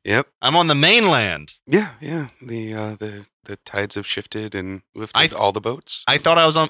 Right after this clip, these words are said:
Speaker 2: I thought I was prisoner on shit island.
Speaker 1: Hmm.
Speaker 2: But instead, I'm, finish the metaphor.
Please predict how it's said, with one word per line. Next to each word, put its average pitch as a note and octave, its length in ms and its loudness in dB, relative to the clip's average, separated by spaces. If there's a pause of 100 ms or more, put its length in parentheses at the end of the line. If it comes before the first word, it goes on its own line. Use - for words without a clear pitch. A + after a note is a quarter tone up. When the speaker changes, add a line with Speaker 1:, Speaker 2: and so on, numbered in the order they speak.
(100)
Speaker 2:
I D3 120 6
thought E3+ 200 2
I D#3+ 40 6
was D3 100 0
prisoner E3 340 2
on C#3 120 4
shit F#3 400 4
island. D#3 580 4
Speaker 1:
Hmm. F#2+ 520 -4 (180)
Speaker 2:
But C3 80 2
instead, E3 380 4
I'm, C#3+ 400 4 (1120)
finish A2 220 -2
the - 80 -8
metaphor. F2+ 420 -2